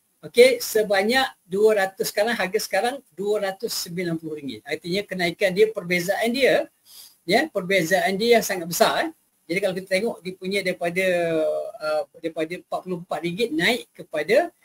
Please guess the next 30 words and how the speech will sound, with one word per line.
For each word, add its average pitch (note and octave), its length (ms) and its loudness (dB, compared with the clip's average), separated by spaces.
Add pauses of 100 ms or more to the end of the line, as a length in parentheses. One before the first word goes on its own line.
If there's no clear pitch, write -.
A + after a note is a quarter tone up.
(140)
dua F#3+ 320 2
ratus F#3+ 340 -4
sembilan D#3+ 300 0
puluh D3 160 -4
ringgit D#3+ 320 0
segram E3 580 0
sekarang C#3+ 400 -4
ni. A2+ 40 -12 (280)
Maksudnya, C4+ 640 0 (240)
maksudnya A#3 320 -8
kalau G#3 240 4
orang G#3 400 2
ada G3 160 2
satu F3+ 320 -8
gram, F#3 560 0
ah, D#3 80 -10
satu G3+ 160 0
kilogram A3 480 4
lah C#3+ 80 0
katalah, D3 400 -8
dia E3+ 80 0
beli F3 160 -8
satu D#3+ 160 -12
kilogram, F3 400 -8
maknanya E3 320 -6
empat E3 320 -4
puluh E3+ 160 -6
empat - 320 -4
ribu E3 240 -2
lima D#3+ 200 -6